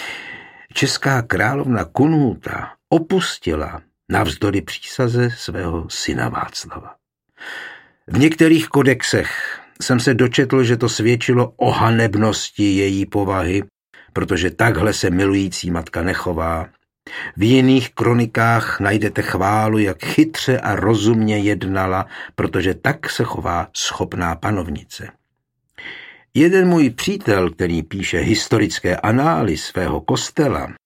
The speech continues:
ji dokonce vřele pochválil. Někdy bývají lži prospěšné, neboť dopustit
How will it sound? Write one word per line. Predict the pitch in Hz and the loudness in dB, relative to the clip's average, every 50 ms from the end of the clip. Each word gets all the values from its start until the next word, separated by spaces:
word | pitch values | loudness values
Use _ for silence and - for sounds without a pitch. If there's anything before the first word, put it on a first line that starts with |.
| _ _ - | _ _ -2
ji | 95 117 127 | 0 2 2
dokonce | 160 170 175 202 190 185 - - 120 | 2 2 4 2 2 2 2 0 0
vřele | - - - 143 143 147 120 | 0 -2 -2 0 0 0 0
pochválil. | - - 170 170 - 165 113 101 - - - - - - - 78 - - _ _ - - - - - - - - - - - - _ _ _ - | 0 0 -2 -2 0 -2 -2 -2 -4 -6 -8 -10 -12 -14 -16 -16 -18 -20 _ _ -14 -14 -14 -14 -14 -14 -16 -18 -20 -20 -20 -20 _ _ _ 0
Někdy | 95 113 156 196 202 185 185 156 151 120 | 4 6 6 6 6 4 4 4 4 4
bývají | 85 107 151 170 160 143 147 135 127 117 110 101 | 4 2 2 4 4 4 4 4 4 4 4 4
lži | 92 95 90 76 76 85 156 | 4 4 2 2 2 0 0
prospěšné, | - 104 139 147 - - - 185 175 170 - - 160 156 151 151 147 139 - - | 2 0 0 0 0 0 2 2 2 4 2 2 2 4 4 4 4 2 2 0
neboť | 95 95 98 78 80 78 76 - - - - - _ _ _ - | 0 0 0 0 0 -4 -4 -6 -12 -16 -18 -18 _ _ _ -4
dopustit | 85 85 135 147 - - 190 170 - - - - 170 165 | 0 2 2 2 4 2 0 0 0 -2 -2 0 0 0